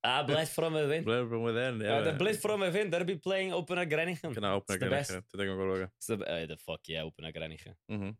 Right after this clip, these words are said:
Speaker 2: ja.
Speaker 1: By the way, Save Your Last Breath.
Speaker 2: Yes. Brauche ich den
Speaker 1: Schreibt
Speaker 2: Crew.
Speaker 1: doch einfach dem Omi, dass er mich mitnimmt.
Speaker 2: <laughs> Eben.
Speaker 1: Schreibt dem Omi einfach, der ist dabei.
Speaker 2: Du
Speaker 1: Ich muss
Speaker 2: bist
Speaker 1: nicht fragen. Du musst einfach, ich habe gelernt, es ist einfacher, um Vergebung zu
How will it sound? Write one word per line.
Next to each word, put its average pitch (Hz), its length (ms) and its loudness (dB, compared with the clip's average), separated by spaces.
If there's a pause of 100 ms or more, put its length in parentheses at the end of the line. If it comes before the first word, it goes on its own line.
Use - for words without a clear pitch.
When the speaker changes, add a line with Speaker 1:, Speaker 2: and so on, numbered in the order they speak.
(120)
Speaker 2:
ja. - 100 0
Speaker 1:
By 151 160 4
the 156 120 2
way, 156 360 2 (400)
Save 147 240 2
Your 147 80 0
Last 139 200 0
Breath. 143 280 0 (540)
Speaker 2:
Yes. - 400 -6 (520)
Brauche 135 180 4
ich 123 100 2
den 156 80 2
Speaker 1:
Schreibt 233 260 4
Speaker 2:
Crew. 262 100 2
Speaker 1:
doch - 100 2
einfach 233 200 4
dem 208 140 8
Omi, 240 160 2
dass 208 160 0
er 202 80 2
mich 190 180 0
mitnimmt. 151 600 2 (140)
Speaker 2:
<laughs> - 140 -18
Eben. 104 220 2
Speaker 1:
Schreibt 220 360 2
dem 233 100 2
Omi 233 180 2
einfach, 214 320 2
der 190 180 4
ist 202 200 2
dabei. 147 120 0
Speaker 2:
Du 175 380 2
Speaker 1:
Ich - 60 4
muss 123 80 6
Speaker 2:
bist 135 220 6
Speaker 1:
nicht 202 180 4
fragen. 139 400 2
Du 131 60 -4
musst 160 160 -2
einfach, 180 200 0 (240)
ich - 140 -2
habe 160 120 0
gelernt, 175 420 2
es 147 100 -4
ist 143 80 -2
einfacher, 156 720 0
um 143 160 0
Vergebung 135 640 0
zu - 120 -8